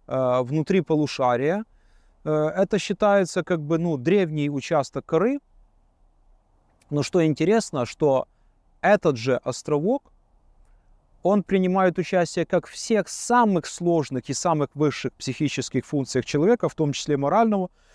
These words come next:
суждения, эстетического суждения и рационального суждения. И он же является ретранслятором всех висцеральных, то есть,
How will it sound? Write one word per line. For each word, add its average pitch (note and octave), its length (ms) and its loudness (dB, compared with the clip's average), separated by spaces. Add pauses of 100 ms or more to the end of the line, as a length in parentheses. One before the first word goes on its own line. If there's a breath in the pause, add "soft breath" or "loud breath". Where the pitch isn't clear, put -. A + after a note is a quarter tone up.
(260 soft breath)
суждения, D#3+ 600 0
эстетического F3 720 -2
суждения C#3+ 580 0
и D#3+ 140 0
рационального C#3 640 0
суждения. A#3+ 520 0 (1400)
И G3 160 2 (100)
он B3 340 6
же C#3+ 380 -2
является D3 840 0
ретранслятором E3 1160 0
всех - 560 -2 (760)
висцеральных, E3+ 1000 2
то D3+ 160 0
есть, - 300 -6